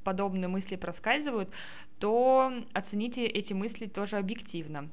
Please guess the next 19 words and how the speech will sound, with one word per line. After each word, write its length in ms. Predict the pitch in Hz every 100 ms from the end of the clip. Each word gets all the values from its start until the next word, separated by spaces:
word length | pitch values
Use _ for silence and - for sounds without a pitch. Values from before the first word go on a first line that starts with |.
| -
Правдивы 480 | 175 226 190 190 175
ли 60 |
они? 260 | 175 175 175
Какие 480 | 180 175 - 220 220
есть 180 | 220 220
аргументы 600 | 208 202 190 196 208 214
за 360 | 180 175 180 190
их 200 | 196 -
истинность? 540 | 202 196 202 190 190
Какие 340 | - 190 208 220
есть 200 | 254 -
против? 460 | 185 165 165 175
Лучше 240 | 190 240 254
это 140 | 226
делать, 340 | 180 190 220 226 - - - -
ещё 200 | - 190
раз 140 | 196 208
говорю, 240 | 196 202
письменно. 540 | 196 170 - 165 156